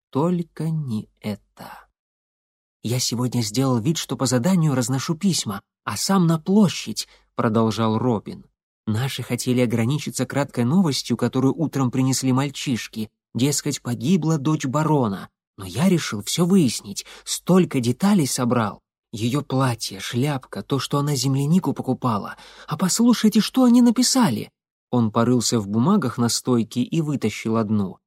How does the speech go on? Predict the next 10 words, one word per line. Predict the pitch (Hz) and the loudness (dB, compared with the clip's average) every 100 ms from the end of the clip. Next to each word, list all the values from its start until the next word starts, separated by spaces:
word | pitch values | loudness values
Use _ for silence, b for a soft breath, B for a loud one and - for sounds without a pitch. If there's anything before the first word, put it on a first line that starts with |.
| _ _ | _ _
"Семнадцатого | - - 151 214 220 180 165 151 | -8 -2 4 6 4 2 2 2
мая | 139 139 160 208 220 B B | 4 2 2 2 0 B B
трагически | 139 139 151 214 247 - 226 | -2 2 4 4 2 2 0
погибла | 202 165 196 185 202 | 2 2 4 6 6
Элизабет, | 190 208 247 135 110 117 - - _ 131 | 6 6 6 4 2 0 -2 -10 _ 2
дочь | 185 220 170 | 4 4 4
барона | 165 202 208 196 | 4 6 8 6
Дигсби. | 190 226 135 - - 110 - _ - | 6 4 2 -2 -6 -12 -16 _ -2
Вероятная | 139 143 160 156 151 143 | 2 4 2 2 0 0
причина — | 131 127 - 220 220 | 0 0 4 8 8